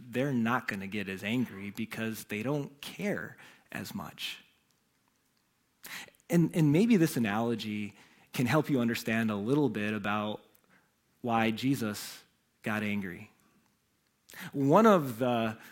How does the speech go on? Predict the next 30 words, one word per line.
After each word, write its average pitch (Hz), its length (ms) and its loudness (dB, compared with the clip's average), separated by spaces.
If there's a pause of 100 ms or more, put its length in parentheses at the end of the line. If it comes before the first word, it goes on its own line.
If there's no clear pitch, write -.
(460)
one 165 220 4
of 165 80 4
the 143 80 2
times 131 420 2
that 110 100 0
you 123 140 -4
probably 120 320 -2
remember 110 340 2
the 104 100 -4
most 113 540 -2
when 107 380 -4
Jesus 120 360 -2
got 107 180 -2
angry 107 460 -2
was 104 260 -6
when 107 140 -4
he 107 320 -2
went 107 260 -8
to - 60 -10
the 104 100 -8
temple 139 460 -4 (840)
and 110 520 0 (460)
they 113 160 -2
were 110 160 0
making, 117 680 2 (260)
the 113 80 -4
money 117 240 4
changers 113 420 0
were 107 120 -2
making 110 720 0